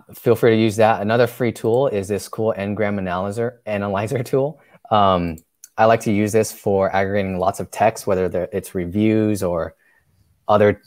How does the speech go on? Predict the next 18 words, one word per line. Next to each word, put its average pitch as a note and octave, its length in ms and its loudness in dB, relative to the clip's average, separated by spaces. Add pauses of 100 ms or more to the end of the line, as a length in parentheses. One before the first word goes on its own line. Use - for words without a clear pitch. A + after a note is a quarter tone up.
(120)
details G#2 540 2
that F#2 200 2
I F2+ 120 2
can, F2+ 380 -6
I G2 100 0
wanna G2 220 -2
analyze F#2 480 -2
a F2+ 60 -2
lot F2 200 -2
of F2 80 -4
words F2+ 220 -4
at E2+ 120 -6
once F2 300 -8
to F#2+ 80 -6
see G2 160 -6
if E2+ 80 -6
there's E2+ 160 -8
commonalities. F#2+ 760 0